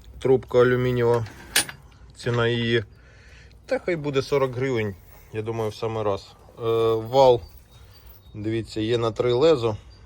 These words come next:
Лез не вистачає і не вистачає якраз кріплення для цих лез. А так все є. Вал присутній, шків присутній, підшипники більш-менш нормальні.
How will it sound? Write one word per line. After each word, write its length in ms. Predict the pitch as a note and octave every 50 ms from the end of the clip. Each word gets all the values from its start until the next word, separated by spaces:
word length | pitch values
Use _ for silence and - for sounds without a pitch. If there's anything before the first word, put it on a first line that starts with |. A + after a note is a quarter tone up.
| - - - - - - - - - - - - - - - - - - - -
Лез 500 | A#2+ A#2 C3 C#3+ D3 C#3+ - - - -
не 200 | A#2 A2 A#2+ C3
вистачає 920 | C3+ C3 B2+ A#2 - - B2 A#2+ - - - D#3+ D#3 D3+ D3+ D3 C#3 B2+ A2 -
і 120 | B2 B2
не 140 | B2 B2+ A2+
вистачає 720 | G#2+ A#2 A#2 - - - A2+ - - C3 B2+ B2+ B2+ B2 A#2
якраз 640 | A2+ A2 G#2+ - A#2+ A#2 A#2 A#2 A2 - - - - - - - - - - - - - - - - - - -
кріплення 560 | - B2+ B2+ A2+ - A#2 A2+ A2+ A2+ A2 A2
для 360 | G#2+ G#2 A2 A2 G#2+ G#2+ F#2+ - - - - - - - -
цих 260 | - A#2+ A2+ - -
лез. 340 | A2+ A#2 A2+ G#2 G2 - - - - - - -
А 120 | - A2+ A2
так 220 | - D3+ D3+ C#3
все 240 | - - - C#3 C3+
є. 260 | C3+ D3 D3+ D3 C3 B2+ - - - - - - - - - - - - - - - - - - - - - - - - -
Вал 340 | A#2 A2+ C3 C3 B2 A#2+
присутній, 760 | A#2 - A#2 A#2+ A#2 - - D3+ D3+ D3 - C#3 C3+ C3+ B2+ A#2 - - - - -
шків 380 | - - - - C3+ B2+ A#2
присутній, 800 | - - A#2 A#2+ A2+ - - D3+ C#3+ - C3+ C3 C3 C3 B2 A#2+ - - - -
підшипники 640 | - A#2 G#2+ - - C3+ B2+ B2+ B2+ B2 A2+ - A#2
більш-менш 600 | A2 A#2 A#2 A2 - - B2+ B2 A#2+ A#2 - -
нормальні. 600 | B2 A#2+ A#2 A#2 A#2 A2+ G#2+ G#2+ G#2+ A2 A2